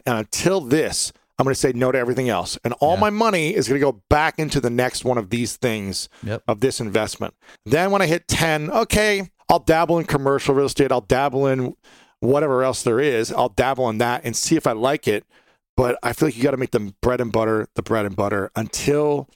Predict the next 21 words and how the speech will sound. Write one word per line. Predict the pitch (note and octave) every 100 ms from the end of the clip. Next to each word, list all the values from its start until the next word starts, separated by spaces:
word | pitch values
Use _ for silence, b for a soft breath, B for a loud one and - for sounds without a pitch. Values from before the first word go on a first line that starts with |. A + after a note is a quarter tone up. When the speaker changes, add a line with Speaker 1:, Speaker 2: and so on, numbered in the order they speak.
| _ _
Speaker 1:
you've | B2 G#2
maxed | A2+ G#2+ G2+ A#2
it | F2+
out | F2+ A2+ _
or | G#2+
until | G#2 - - D#3+ F3
you've | C3+ G2
got | A2 -
so | - C#3+
much | D3 D#3+
extra | D3+ - A#2
resources, | G#2+ C3 - B2 G#2+ A#2+ -
time, | - B2+ A2+ A2+ G#2+ B B B
or | A#2+ G2+
team | - E3 D3+ G2+ F2+ F2 _ _ _
to | -
go | - C#3
try | C3 - B2 B2
the | A#2+
next | A#2+ A2+ A2+ - -
thing. | C#3+ A2 F2